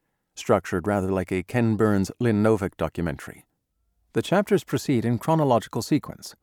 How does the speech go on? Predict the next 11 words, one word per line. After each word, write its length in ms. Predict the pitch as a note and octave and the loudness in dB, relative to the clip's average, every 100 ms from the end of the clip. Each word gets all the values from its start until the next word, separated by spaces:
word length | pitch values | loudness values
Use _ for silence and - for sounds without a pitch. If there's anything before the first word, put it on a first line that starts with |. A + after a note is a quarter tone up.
| _ _ - | _ _ 2
organized 540 | A#2 G#2+ F#2 F2+ - | 2 2 -2 -2 -2
around 260 | G#2 G#2 - | -2 -2 -2
themes. 460 | D#3+ F#2+ - - - _ _ _ _ - | 0 -2 -6 -18 -20 _ _ _ _ -8
The 100 | A2+ | -6
suppression 500 | G#2 - A#2 A2 B2 | -6 0 2 2 -2
of 100 | A2 | -4
Catholicism 760 | A#2 - C3 A#2 - G#2+ A#2 C#3+ | -4 2 4 4 0 -2 -2 0
in 120 | C3+ | 0
the 60 | B2+ | 2
seventeen 480 | C#3+ C#3 - D3+ | 2 2 0 0
hundreds, 440 | C3 D3+ - - | 2 0 -2 -12